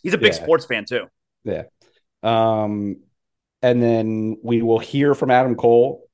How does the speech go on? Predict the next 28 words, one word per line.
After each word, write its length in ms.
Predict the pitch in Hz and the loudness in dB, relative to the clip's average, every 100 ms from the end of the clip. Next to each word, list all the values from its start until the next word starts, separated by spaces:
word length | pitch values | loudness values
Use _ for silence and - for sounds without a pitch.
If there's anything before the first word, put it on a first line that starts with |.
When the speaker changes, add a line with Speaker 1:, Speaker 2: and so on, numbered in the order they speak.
| _ | _
Speaker 2:
We 180 | 110 110 | -6 -2
will 160 | 110 | -2
hear 340 | 98 - 127 123 | -4 -4 0 0
from 240 | 120 110 | -2 -4
Wardlow, 460 | 104 113 110 117 120 | 0 0 2 0 0
and 100 | 95 | 0
we 80 | 101 | -4
will 80 | |
hear 280 | 90 - 104 | -4 -6 -8
from 140 | 92 87 | -8 -12
Tony 240 | 90 85 | -12 -14
Khan. 240 | - 71 - _ _ _ _ _ _ _ _ _ _ _ _ _ - _ | -16 -20 -20 _ _ _ _ _ _ _ _ _ _ _ _ _ -20 _
Speaker 1:
Oh, 280 | 135 277 381 - | 2 2 2 -2
is 160 | 202 | 0
it 80 | 214 | 2
another 200 | 220 226 | 4 4
big 180 | 190 214 | 2 2
announcement? 460 | 180 202 247 285 | 2 2 2 0
Why 120 | 277 254 | 2 2
are 60 | |
we 100 | 269 | 2
hearing 160 | 277 285 | 0 -2
from 120 | 277 | -2
Tony 220 | 254 285 | 0 0
Khan? 420 | 269 - 370 131 - _ _ _ | -2 -4 -6 -8 -14 _ _ _
Speaker 2:
I 140 | 92 101 | -8 -6
don't 100 | 107 | -4
know. 200 | 156 | -6